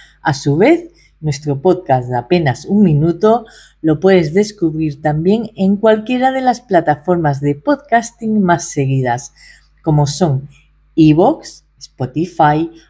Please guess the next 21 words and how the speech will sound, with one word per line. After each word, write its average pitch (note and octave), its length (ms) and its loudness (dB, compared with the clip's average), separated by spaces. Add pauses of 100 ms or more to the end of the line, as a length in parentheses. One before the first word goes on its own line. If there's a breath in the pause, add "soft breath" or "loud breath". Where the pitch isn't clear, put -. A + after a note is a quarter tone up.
Apple D#3 280 -2 (100)
Podcasts E3 680 0 (260)
o G#3+ 340 -2
Amazon A#2 480 -4
Music. E3+ 540 -4 (420 soft breath)
Además, E3 720 0 (180)
en D#3+ 200 -2
nuestra D3+ 360 0
web D#3+ 260 0
de C3+ 180 -2
contenido D3+ 540 0
audiovisual D3+ 840 -2 (300 soft breath)
vamos G#3 480 0
más D#3+ 320 -2
allá B2+ 400 -4 (340 soft breath)
y G3+ 160 0
te F#3+ 80 2
ofrecemos F3+ 680 -2
todos E3+ 400 0
nuestros G3 460 -2
vídeos G#3+ 520 0